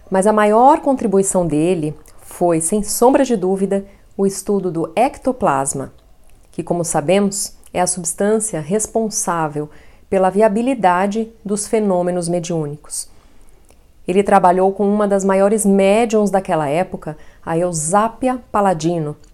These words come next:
e foi observando essa médium que ele reconheceu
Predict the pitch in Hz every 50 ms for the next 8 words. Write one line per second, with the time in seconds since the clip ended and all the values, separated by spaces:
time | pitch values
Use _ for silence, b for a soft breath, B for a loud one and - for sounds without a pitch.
0 | - - - - _ - - - - - - - - - 180 160 165 - - -
1 | 233 254 285 302 - - - 208 190 - - - 214 190 175 156 165 208 240 277
2 | 302 294 262 - - 208 175 156 143 147 147 156 151 190 202 202 B B B B
3 | B B - - 190 180 170 160 190 190 - 202 202 202 196 190 - - - 208
4 | 208 240 311 320 - B